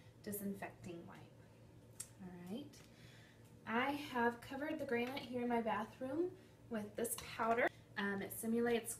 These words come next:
germs to help you see if you're getting your surfaces clean. I'm gonna be using that under my little black light, and we'll be comparing which one can do a better job. So, here we go. I'll go ahead and give you a glimpse of that with the black light. Bear with me, it doesn't video as well as it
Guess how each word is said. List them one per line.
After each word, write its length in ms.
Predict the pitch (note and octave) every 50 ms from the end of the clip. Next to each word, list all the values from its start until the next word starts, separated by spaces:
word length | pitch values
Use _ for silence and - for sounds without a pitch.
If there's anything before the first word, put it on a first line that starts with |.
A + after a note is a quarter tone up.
| - -
germs 560 | - A3+ A3 A3 A3+ A3+ A3+ A#3 A#3 - -
to 80 | - G3+
help 280 | F#3+ F#3+ G3+ G3 G3 G#3
you 80 | G#3
see 200 | G3+ - - G3
if 120 | G3 G3 -
you're 80 | F#3+
getting 240 | F#3 F#3 F3+ F3+ F#3 F#3
your 80 | F#3
surfaces 560 | F3+ - - F3+ - - G#3+ - - G3 F3+ - - - - -
clean. 280 | A#3 B3 C#4+ D#4+ F4 G4+ G4+ - - - - - - -
I'm 60 | - G#3+
gonna 120 | G#3 G#3+
be 80 | G#3+ G#3+
using 340 | G#3+ G#3 G3+ G#3+ A3 G#3+
that 320 | G#3+ G#3+ A3 A3+ A#3 A#3 - -
under 240 | A#3 A3 A3 A3 A3+
my 160 | A3+ A3 G#3+ G#3 G#3 G#3
little 340 | G#3 G#3 G#3+ G#3+ G#3+ A3 G#3 G#3 -
black 260 | G#3+ F#3+ F#3+ F#3+ - -
light, 540 | E3+ G#3 G#3 G#3 A3+ C#4+ E4+ D#4 - - - - - - - - - -
and 120 | - G#3 G3+
we'll 100 | G3+ G3+
be 140 | G#3 G3+ -
comparing 420 | - G#3 G3+ G3 G3 G3+ G3+ G3+ G3+
which 160 | G3 G3+ -
one 100 | G3+ G3 F#3+ -
can 140 | - G3+
do 40 | G3
a 40 | G3+
better 240 | G3 G3 G#3 A3 A#3
job. 300 | A#3 - G4+ G4+ C#4 A3+ - - - - - - -
So, 160 | - - - G3 - - - - - -
here 120 | - G3+
we 80 | G3 G3+
go. 160 | G3+ B3 D#4+ E4 B3+ - - - - - - - - - - - - - - - - - A3
I'll 80 | G3+ G3
go 60 | G3+
ahead 140 | G#3 G#3 G#3+
and 120 | G#3+ G#3+
give 140 | G#3 G#3+ G3+
you 100 | G#3+ G#3
a 60 | G#3
glimpse 340 | G#3 - A3 A#3+ C4 B3+ -
of 120 | C4+ B3 B3
that 340 | A#3 A3+ A3 A3+ A3+ A3 A3
with 120 | - -
the 60 | G#3+
black 360 | G#3 G3+ G3+ F#3+ F#3 F#3 -
light. 320 | F#3+ F3+ F3+ F#3 F#3+ - -
Bear 180 | G3+ A3 A#3
with 240 | A#3+ A3+ A3+ A3+ -
me, 160 | A#3+ A#3 A3+
it 120 | A3 G#3 G#3
doesn't 260 | G#3 G3+ A3 G#3+ G3+
video 320 | G3+ G3+ G3+ G#3 G#3 G3+
as 160 | G3 F#3+ F#3+ F#3+
well 220 | F#3+ F#3 F#3 F#3
as 180 | F#3 F3+ F#3 F#3
it 240 | F3+ E3 - -